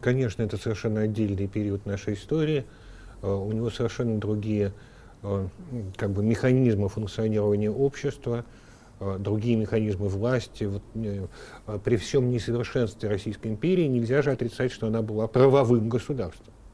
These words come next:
Вот этого как-то отрицать было безумием. А, м, Советская Россия не правовое государство прямо с двадцать пятого октября семнадцатого года.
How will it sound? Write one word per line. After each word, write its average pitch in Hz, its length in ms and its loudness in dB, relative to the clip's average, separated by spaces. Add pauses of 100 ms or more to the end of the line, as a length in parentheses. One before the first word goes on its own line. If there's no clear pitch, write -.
(880)
Вот 95 160 -6
этого 113 400 2
как-то 107 240 -6
отрицать 117 360 0
было 113 200 4
безумием. 107 600 2 (440)
А, 104 220 0
м, 113 420 -4
Советская 104 480 2
Россия 139 300 2
не 135 260 6
правовое 135 420 6
государство 120 500 0
прямо 127 400 4
с 120 60 -8
двадцать 120 280 -2
пятого 113 300 2
октября 110 300 0
семнадцатого 90 600 -8
года. 76 120 -16